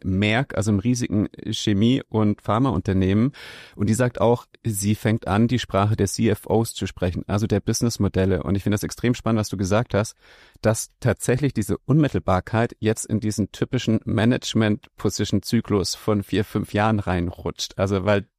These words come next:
dann wird es wirklich unmittelbar, nicht nur fürs Unternehmen, sondern ist ja eigentlich noch viel wichtiger, für den handelnden Menschen in seiner Managementrolle relevant, bevor er das Unternehmen wieder verlässt.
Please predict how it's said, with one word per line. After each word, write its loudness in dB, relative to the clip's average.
dann 4
wird 2
es -6
wirklich -2
unmittelbar, 2
nicht 2
nur 2
fürs -6
Unternehmen, 2
sondern 0
ist -6
ja -2
eigentlich 0
noch -4
viel -4
wichtiger, -2
für 0
den 2
handelnden 2
Menschen 0
in 2
seiner 0
Managementrolle 0
relevant, 2
bevor 0
er 2
das 2
Unternehmen 0
wieder -2
verlässt. -4